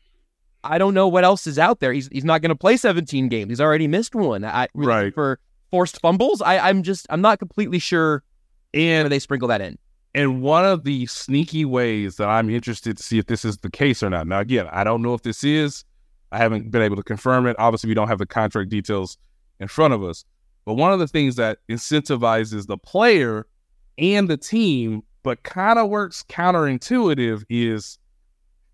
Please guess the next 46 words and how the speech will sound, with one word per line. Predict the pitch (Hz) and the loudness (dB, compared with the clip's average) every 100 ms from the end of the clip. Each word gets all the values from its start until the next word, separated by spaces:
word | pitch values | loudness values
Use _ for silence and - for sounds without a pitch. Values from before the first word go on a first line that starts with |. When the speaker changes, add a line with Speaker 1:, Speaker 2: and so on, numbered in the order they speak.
| _ - | _ -8
Speaker 2:
how | 135 143 156 | 0 2 2
much | 156 143 - | 2 2 2
are | 131 | -2
you | 135 123 110 | 0 -4 -4
on | 107 117 117 | -2 0 2
the | 113 | 0
field | - 110 104 98 92 | -2 -4 0 0 -4
for | - 92 | -4 -4
the | 98 95 | -2 -4
entirety | 92 - 101 98 101 101 101 | -6 -6 -2 0 0 0 -2
of | 95 | -4
the | 92 | -8
season? | - 101 87 78 _ _ _ _ _ | -8 -8 -8 -14 _ _ _ _ _
So | - 135 127 | -6 -2 0
already | 127 123 117 160 254 214 135 117 135 _ _ - | 0 0 2 4 6 4 0 -4 -6 _ _ -6
the | 131 | -4
team | 131 - 175 165 | -4 -2 2 2
has | 143 | 0
gained | 123 143 165 156 | -2 0 2 2
a, | 131 123 _ _ _ - 117 | 0 -2 _ _ _ -14 -2
gained | 165 139 | 0 2
a | 123 | 0
whole | 117 - 185 202 | -4 0 2 4
lot | 196 170 151 | 4 4 2
of | |
snaps. | - 139 98 | -2 -4 0
How | 175 | 0
many | 190 | 0
snaps | - 190 190 | 2 0 0
did | 175 | -10
the | |
team | 165 196 | -2 0
have | 175 180 175 | 2 2 0
defensively | 160 185 180 180 180 | -2 -4 -2 0 2
last | 185 180 | 4 2
week? | 190 185 _ _ _ - | 0 -4 _ _ _ -4
They | 131 | -2
gained | 147 160 143 | 2 2 0
all | 147 190 | 4 4
that | 180 143 | 6 2
back | 107 85 | 0 -6
'cause | 110 | -14
he | 107 | -18
can't, | - 170 170 - | -4 0 0 -2
he | 139 113 | -12 -12
can't, | - 165 | -6 -4